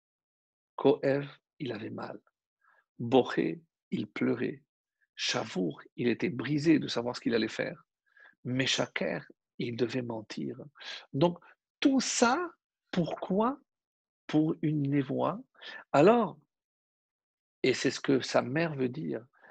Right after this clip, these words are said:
Alay killatecha beni, tu n'as rien à craindre, toi, parce que c'est moi qui ai vu cette prophétie et c'est moi qui dois l'accomplir. Donc, finalement, Yaakov,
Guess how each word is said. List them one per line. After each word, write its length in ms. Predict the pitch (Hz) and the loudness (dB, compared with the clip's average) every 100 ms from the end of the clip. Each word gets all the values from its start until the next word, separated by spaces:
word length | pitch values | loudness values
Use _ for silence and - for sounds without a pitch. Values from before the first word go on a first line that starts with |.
| - _ - | -20 _ -6
Alay 560 | - 127 127 151 180 | 2 4 6 4 2
killatecha 640 | - 151 147 135 135 139 131 | -2 -2 2 2 0 -2 0
beni, 400 | 123 120 123 - - _ _ _ - | 0 -2 -4 -8 -14 _ _ _ -12
tu 120 | - | -4
n'as 180 | 151 139 | -2 -2
rien 360 | 117 131 170 160 | -4 -4 -2 -2
à 100 | 147 | -4
craindre, 420 | - 151 127 113 | -6 -6 -6 -6
toi, 320 | 127 117 - - - - - | -6 -8 -10 -20 -20 -6 -2
parce 280 | 143 156 | 0 0
que 320 | 143 175 214 - - _ | 4 4 2 -2 -20 _
c'est 280 | - - 190 | 0 6 6
moi 480 | 180 202 233 240 208 | 6 4 6 4 2
qui 160 | 185 | 2
ai 40 | 143 | 2
vu 140 | 160 | 2
cette 220 | 160 147 | -2 -2
prophétie 580 | - 139 135 - 143 160 - - - | -2 -2 -2 -2 -4 -4 -8 -8 2
et 80 | 156 | 2
c'est 180 | - 151 | 4 2
moi 260 | 156 165 | 2 0
qui 180 | 160 135 | 0 -2
dois 200 | 131 143 | 0 0
l'accomplir. 640 | 135 - 120 - - - - - - - - | 0 0 -6 -6 -6 -4 -6 -12 -16 -16 -4
Donc, 240 | 131 180 - - - | 4 4 4 -8 -14
finalement, 480 | - 202 202 202 208 | 0 2 4 2 4
Yaakov, 560 | 202 175 165 175 185 | 4 4 2 0 0